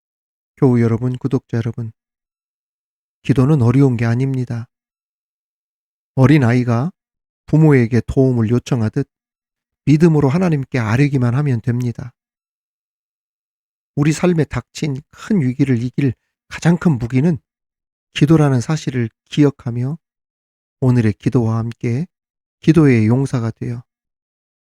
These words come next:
날마다 승리의 삶을 사는 저와 여러분이 되기를 축원합니다. 우리를 붙들고 있는 상실감, 고독,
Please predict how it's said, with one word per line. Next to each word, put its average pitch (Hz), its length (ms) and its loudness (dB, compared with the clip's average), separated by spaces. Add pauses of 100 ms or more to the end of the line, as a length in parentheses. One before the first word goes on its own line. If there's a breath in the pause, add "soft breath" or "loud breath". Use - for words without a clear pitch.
(100)
날마다 120 460 0
승리의 160 460 0
삶을 147 520 -2 (220)
사는 135 400 -4 (440)
저와 139 280 2
여러분이 127 340 -2
되기를 120 400 -4 (280)
축원합니다. 120 760 -4 (1160)
우리를 156 340 2
붙들고 160 480 0
있는 131 340 -2 (680)
상실감, 143 680 -4 (240)
고독, 127 380 -2